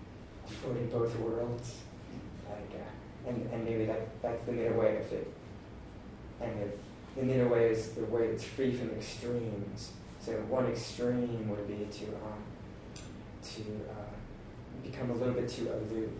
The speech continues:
and be like, "People are really suffering around me, but, um, it's just like a dream." It's like, you know, "It's all okay."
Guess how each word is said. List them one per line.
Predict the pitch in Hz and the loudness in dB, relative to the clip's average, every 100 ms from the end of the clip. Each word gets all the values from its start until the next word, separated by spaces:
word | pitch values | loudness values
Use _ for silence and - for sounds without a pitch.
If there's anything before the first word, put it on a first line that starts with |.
| - - - | -8 -8 -6
and | 104 104 | -6 -6
be | 104 | -6
like, | - - - - - | -6 -8 -10 -10 -8
"People | 131 135 | -6 -4
are | 139 143 | -4 -2
really | 143 131 | 0 0
suffering | - 135 131 135 127 123 | 0 0 0 -4 -2 -2
around | 123 123 | -2 -2
me, | 123 120 | -2 -2
but, | 117 113 | -4 -4
um, | 110 113 110 - - - - - - - - - - | -6 -6 -8 -8 -10 -10 -10 -10 -10 -10 -10 -10 -10
it's | - - | -8 -6
just | - | -4
like | 120 | -2
a | 117 | -2
dream." | 113 113 117 113 110 107 | -2 -2 -4 -4 -4 -6
It's | 104 104 | -6 -8
like, | 104 - - - - - - - - - - - 113 | -10 -10 -10 -12 -12 -12 -10 -10 -10 -12 -12 -10 -8
you | 107 | -8
know, | 107 104 107 - - - - - - - | -6 -8 -8 -10 -12 -12 -10 -10 -12 -10
"It's | - 135 | -6 -2
all | 127 123 117 | 0 2 0
okay." | - 117 | -2 -4